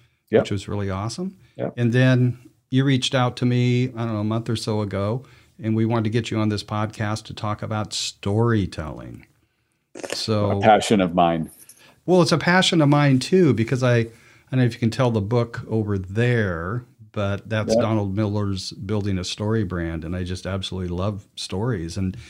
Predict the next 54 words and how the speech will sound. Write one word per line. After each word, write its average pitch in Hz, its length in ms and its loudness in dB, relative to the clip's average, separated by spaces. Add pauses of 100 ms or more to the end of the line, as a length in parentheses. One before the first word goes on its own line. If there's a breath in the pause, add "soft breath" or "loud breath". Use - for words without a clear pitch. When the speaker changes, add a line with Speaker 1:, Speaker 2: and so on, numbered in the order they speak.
(240 loud breath)
Speaker 2:
you 123 140 2
know, 107 220 2
like, 104 300 -2 (200)
I 113 60 -2
don't 113 80 -2
know, 92 280 -4 (360)
two 131 160 2
months 117 300 2
ago, 87 300 -4
I 92 80 -2
wasn't 95 360 -4
a - 20 -4
writer, 92 460 -2
and 85 100 -6
now 92 240 -4
I 90 100 -6
am, 98 400 -4
because 87 260 -10
I 92 60 -4
took 92 220 -8
a, 85 160 -6
I 98 80 -4
jumped 98 300 -4
into 92 260 -2
a 85 100 -4 (500 soft breath)
writing 98 420 0
workshop 95 500 -4
with 87 100 -6
a 85 40 -6
guy 95 160 -4
named 82 220 -4
Kent - 360 -8
Sanders 92 640 -8
at 85 200 -12
Daily 87 340 -6
Writer 85 480 -6
after 85 240 -10
listening 85 400 -8
to 78 100 -8
a 80 60 -8
podcast 90 680 -8
that 85 140 -10
he 87 80 -8
would 82 160 -8
do 85 240 -6 (400 loud breath)
Monday 160 340 6
through 170 220 4
Friday, 120 600 4
two 147 280 2
or 156 60 4
three 147 240 0
minutes 110 400 0
of 92 140 -4
just - 480 -4